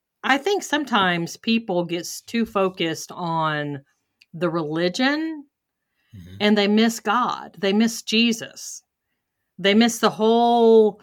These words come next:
Speaker 1: connection with the Holy Spirit because they're so focused on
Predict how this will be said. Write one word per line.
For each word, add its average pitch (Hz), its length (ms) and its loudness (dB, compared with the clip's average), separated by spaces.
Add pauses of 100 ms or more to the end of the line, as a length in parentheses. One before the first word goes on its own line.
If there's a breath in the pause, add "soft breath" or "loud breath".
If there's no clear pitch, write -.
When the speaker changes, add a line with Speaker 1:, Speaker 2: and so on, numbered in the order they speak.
(440 soft breath)
Speaker 1:
connection 214 600 0
with 175 160 -4
the - 60 -8
Holy 175 240 -2
Spirit 226 500 -4
because 185 340 -2
they're 175 140 -4
so 196 320 -4
focused 180 640 -4
on 165 640 -4